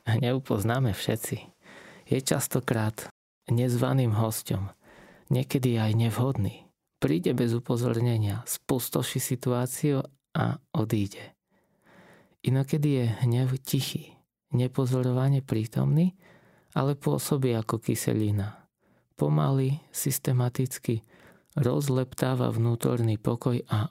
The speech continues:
oslabuje naše vzťahy. Napriek tomu ho nepoznáme a nevždy s ním vieme zaobchádzať.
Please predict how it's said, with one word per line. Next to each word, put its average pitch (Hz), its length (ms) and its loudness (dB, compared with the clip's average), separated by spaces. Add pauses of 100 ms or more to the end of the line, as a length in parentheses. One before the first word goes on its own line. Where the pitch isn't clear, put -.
(160)
oslabuje 123 640 0
naše 110 320 -2
vzťahy. 104 480 -4 (640)
Napriek 135 400 0
tomu 143 320 2
ho 123 160 2
nepoznáme 135 800 0 (480)
a - 80 0
nevždy 170 400 2
s 139 80 2
ním 131 240 2
vieme 151 320 2
zaobchádzať. 120 960 -2